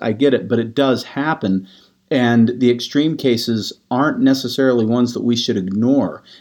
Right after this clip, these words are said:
At the very end of this rant, I'll share with you a couple of what might seem like extreme cases that actually aren't that extreme when it comes to benzos.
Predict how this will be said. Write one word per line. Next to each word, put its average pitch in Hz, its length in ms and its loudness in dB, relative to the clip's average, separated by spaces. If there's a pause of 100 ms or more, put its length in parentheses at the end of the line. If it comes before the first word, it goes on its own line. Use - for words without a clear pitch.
At - 80 -8
the 113 80 -8
very 131 340 2
end 135 240 4
of 101 140 0
this 101 240 -2
rant, 101 320 -2
I'll 98 140 -4
share 110 260 -2
with 101 160 -2
you 104 80 -2
a 95 40 -2
couple 104 380 -2
of 92 160 -4 (220)
what 113 280 0
might 127 280 2
seem 165 340 2
like 104 220 -2
extreme 101 360 -4
cases 95 460 -4
that 90 240 -6 (100)
actually 135 440 -8
aren't 139 240 -2
that 123 160 -2
extreme 98 560 -4
when 87 100 -4
it - 80 -14
comes 95 240 -6
to - 80 -14
benzos. 87 560 -8